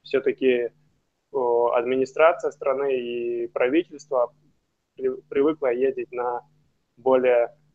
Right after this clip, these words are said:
э, роскошных машинах, чем производят всё-таки французы. Э, кроме этого, что ещё могу сказать? Э, таких,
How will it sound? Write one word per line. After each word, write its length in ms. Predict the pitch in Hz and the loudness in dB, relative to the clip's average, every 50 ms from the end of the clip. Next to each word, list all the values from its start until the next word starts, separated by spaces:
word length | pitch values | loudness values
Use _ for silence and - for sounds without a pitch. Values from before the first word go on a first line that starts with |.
| _ _ _ _ | _ _ _ _
э, 60 | 135 120 117 117 117 117 117 117 117 120 120 | -4 0 0 2 2 0 0 0 0 2 2
роскошных 600 | 120 120 117 - - 139 131 - - _ _ _ | 0 0 -2 0 0 0 0 0 -2 _ _ _
машинах, 440 | 127 113 - - 147 143 139 - _ | -10 -10 -6 -6 -6 -6 -6 -8 _
чем 200 | - - 127 123 | -8 -6 -6 -4
производят 460 | - 127 117 113 117 120 120 117 117 | -2 -4 -4 -2 -2 -2 -2 -2 -2
всё-таки 280 | - 120 117 - _ _ - | -4 -10 -12 -12 _ _ -10
французы. 480 | - 120 120 - _ 131 117 104 _ _ _ _ _ _ _ _ _ _ _ _ _ _ _ | -8 -8 -8 -8 _ -8 -8 -8 _ _ _ _ _ _ _ _ _ _ _ _ _ _ _
Э, 320 | 127 117 117 117 117 117 113 - | -2 -2 0 0 0 -2 -4 -2
кроме 300 | - 165 180 180 165 160 | 2 2 2 2 2 -2
этого, 440 | 170 170 - 165 147 143 131 120 - | -2 0 2 2 4 4 4 4 0
что 200 | - - 147 139 | -2 -2 -2 -2
ещё 180 | 131 - 135 | -2 -4 -6
могу 200 | 127 120 120 123 | -8 -8 -8 -8
сказать? 560 | - _ 135 123 127 135 147 170 - - - - _ _ _ - | -8 _ -8 -2 0 0 0 0 -4 -8 -18 -20 _ _ _ -10
Э, 440 | 139 127 123 120 120 120 120 120 113 - _ _ _ _ _ _ _ _ _ _ _ _ _ _ _ _ _ _ _ _ _ _ _ _ _ | -6 -2 -2 0 0 0 0 0 -2 -6 _ _ _ _ _ _ _ _ _ _ _ _ _ _ _ _ _ _ _ _ _ _ _ _ _
таких, 460 | - 139 135 - 156 160 151 - - | -6 -6 -4 0 0 -2 -2 -2 -8